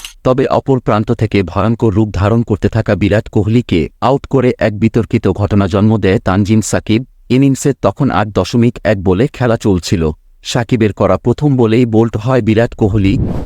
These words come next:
তখন বিরাটের উদ্দেশ্যে আগ্রাস্য উদযাপন করতে দেখা যায় সাকিবের। বিষয়টি উদযাপনের অংশ হিসেবে থাকলেও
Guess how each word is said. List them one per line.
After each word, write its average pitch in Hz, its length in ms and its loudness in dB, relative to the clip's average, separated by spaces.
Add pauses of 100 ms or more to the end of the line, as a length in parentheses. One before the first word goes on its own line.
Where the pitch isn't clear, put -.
তখন 135 300 0
বিরাটের 120 400 0
উদ্দেশ্যে 104 460 -2
আগ্রাস্য 110 480 -2
উদযাপন 127 480 0
করতে 120 280 -2
দেখা 101 260 -2
যায় 104 180 0
সাকিবের। 85 480 -2 (360)
বিষয়টি 131 440 0
উদযাপনের 110 580 0
অংশ 123 300 -2
হিসেবে 123 400 0
থাকলেও 107 500 0